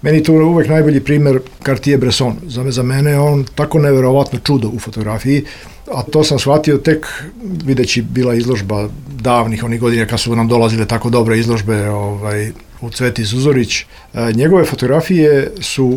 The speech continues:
uvek sa okvirom od, e, negativa koji se vidi na fotografijama.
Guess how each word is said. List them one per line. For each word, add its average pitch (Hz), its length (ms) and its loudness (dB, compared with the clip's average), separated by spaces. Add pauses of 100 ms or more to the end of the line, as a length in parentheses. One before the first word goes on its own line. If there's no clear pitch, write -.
uvek 156 400 2
sa 120 400 -2
okvirom 139 760 0
od, 123 320 -4
e, 123 300 2
negativa 127 600 0
koji 127 200 -2
se 127 160 0
vidi 120 300 2
na 110 140 -2
fotografijama. 117 720 -4